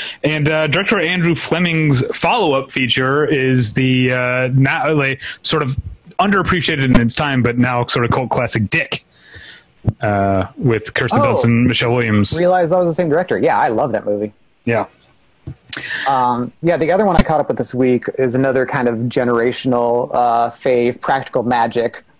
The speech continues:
Speaker 2: Uh, not as good as The Craft,
Speaker 1: Okay.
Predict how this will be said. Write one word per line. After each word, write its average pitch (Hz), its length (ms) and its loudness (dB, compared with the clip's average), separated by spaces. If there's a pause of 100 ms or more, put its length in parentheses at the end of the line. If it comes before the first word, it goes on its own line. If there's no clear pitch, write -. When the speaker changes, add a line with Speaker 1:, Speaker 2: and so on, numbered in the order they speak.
(220)
Speaker 2:
Uh, 135 320 0
not 208 380 4
as 160 120 0
good 170 140 2
as 147 100 -2
The 147 80 -4
Craft, - 540 -2 (320)
Speaker 1:
Okay. 120 80 2